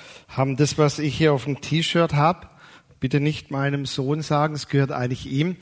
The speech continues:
Ähm, und hat sie beeinflusst mit diesem One one six von Römer. We are not ashamed. Wir schämen uns nicht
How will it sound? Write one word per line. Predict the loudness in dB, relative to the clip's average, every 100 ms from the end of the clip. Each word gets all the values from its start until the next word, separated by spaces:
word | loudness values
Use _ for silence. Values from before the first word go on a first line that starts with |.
| -16 -18 -8 2
Ähm, | 6 6 2 -6 -16 -18 -20 -20 -20 -18 -16 -16 -20 -20 _
und | 2 6
hat | 4 4
sie | 0 2
beeinflusst | 4 6 6 4 2 6 6 4 -2 -8 -14 -16 -20 _ _
mit | -2 4
diesem | 4 4 2 6
One | 6 6
one | 2 2
six | 2 0 0 -2
von | 2 2
Römer. | 4 6 6 4 2 2 -6 -20 -20 -20 -20 _ _
We | 4 6
are | 4
not | 4 4
ashamed. | 4 6 4 4
Wir | 2 2
schämen | 4 6 6 4 -2
uns | -4 -2
nicht | 2 2 0